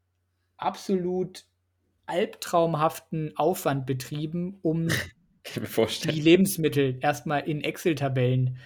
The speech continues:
Speaker 1: zu sammeln. Ich habe mir das jetzt hier gerade noch mal aufgemacht, damit man das einfach noch mal kurz exemplarisch erstellen kann. Es gibt quasi eine Excel-Tabelle für die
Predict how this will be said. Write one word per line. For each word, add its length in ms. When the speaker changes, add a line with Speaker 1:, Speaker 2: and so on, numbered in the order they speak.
Speaker 1:
zu 160
sammeln. 380
Ich 100
habe 140
mir 60
das 160
jetzt 160
hier 160
gerade 300
noch 180
mal 400
aufgemacht, 680
damit 240
man 80
das 140
einfach 220
noch 140
mal 140
kurz 340
exemplarisch 760
erstellen 460
kann. 160
Es 120
gibt 180
quasi 360
eine 540
Excel-Tabelle 680
für 260
die 400